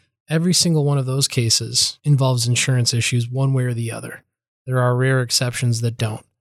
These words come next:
and that can involve liability insurance, health insurance, dental insurance.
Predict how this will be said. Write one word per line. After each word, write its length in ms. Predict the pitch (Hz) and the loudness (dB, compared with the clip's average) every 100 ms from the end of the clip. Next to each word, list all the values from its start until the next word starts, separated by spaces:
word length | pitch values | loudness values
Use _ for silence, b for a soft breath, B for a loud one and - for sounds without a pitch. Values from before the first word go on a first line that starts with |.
| _ _ _ | _ _ _
and 140 | 135 135 | 0 2
that 160 | 139 | 2
can 120 | - 131 | 2 0
involve 420 | 120 120 117 117 | 2 0 -2 0
liability 520 | 120 120 143 156 135 | 0 2 2 2 2
insurance, 600 | 120 - 113 110 - - _ | -2 -2 -6 -2 -2 -2 _
health 260 | 151 147 | 0 2
insurance, 720 | 123 120 - 113 110 117 - - _ | 2 2 0 -4 -6 -2 -2 -4 _
dental 380 | - 147 143 131 | 0 2 2 0
insurance. 680 | 120 117 - 113 - - - | 0 -2 -6 -10 -6 -4 -4